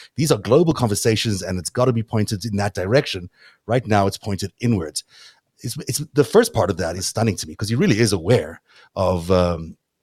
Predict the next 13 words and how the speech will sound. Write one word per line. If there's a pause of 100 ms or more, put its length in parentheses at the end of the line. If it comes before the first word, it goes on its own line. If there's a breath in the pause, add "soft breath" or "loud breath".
(200)
of
what
he's
doing,
but
he
doesn't
seem
to
think
it's
very
serious.